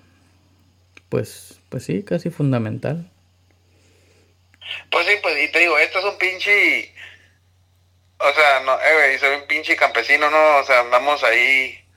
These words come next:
Speaker 2: en el asadón, güey, lo que quieras, y estamos platicando nomás aquí nosotros a lo loco, y tal vez estamos más cerca de la solución que otros güeyes que,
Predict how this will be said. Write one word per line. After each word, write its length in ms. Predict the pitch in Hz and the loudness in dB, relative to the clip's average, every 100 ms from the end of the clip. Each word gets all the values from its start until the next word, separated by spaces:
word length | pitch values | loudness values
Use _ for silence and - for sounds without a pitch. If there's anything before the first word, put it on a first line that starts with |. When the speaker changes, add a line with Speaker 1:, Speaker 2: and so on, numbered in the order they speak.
| _ _ | _ _
Speaker 2:
en 120 | 123 | -2
el 100 | 123 | 0
asadón, 500 | 113 101 98 120 127 | 0 2 2 4 0
güey, 140 | 120 107 | -2 -2
lo 80 | 101 | -2
que 160 | 101 | -2
quieras, 380 | - 123 123 120 | 0 0 0 -2
y 220 | 104 87 - - | -8 -10 -16 -20
estamos 280 | _ 131 143 | _ 0 0
platicando 480 | 135 147 110 120 131 | -2 -2 0 0 2
nomás 260 | 131 113 127 | 0 0 -2
aquí 160 | 131 | -2
nosotros 340 | 127 135 - 131 | 0 0 0 2
a 60 | |
lo 120 | 107 107 | 2 2
loco, 320 | 123 120 110 | -2 0 0
y 200 | 98 - - _ _ _ | -2 -6 -20 _ _ _
tal 180 | 127 127 | 0 0
vez 160 | 139 | -2
estamos 360 | 139 127 123 135 | -6 -2 -2 0
más 180 | 135 139 | 0 2
cerca 260 | 135 131 | 2 4
de 60 | 139 | 4
la 120 | 123 | 2
solución 600 | 113 117 104 101 120 127 - - _ _ _ _ _ _ - _ | -2 -6 -8 -2 -2 -2 -8 -20 _ _ _ _ _ _ -20 _
que 140 | 127 | 0
otros 360 | 123 120 143 135 | 0 -2 -4 0
güeyes 320 | 127 127 - | 0 0 -4
que, 480 | - 113 90 - | -2 -2 -2 -10